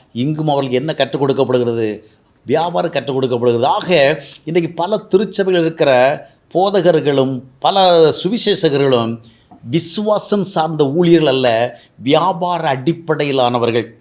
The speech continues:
வியாபார ரீதியாக பார்க்கிறவர்கள். எனவே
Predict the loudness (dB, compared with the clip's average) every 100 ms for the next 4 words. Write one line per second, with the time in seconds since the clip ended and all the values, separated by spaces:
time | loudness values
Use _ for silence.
0 | _ -6 -2 -2 0 0 0 0 0 0
1 | 0 0 2 2 2 0 -4 _ _ 0
2 | 2 2 2 2 0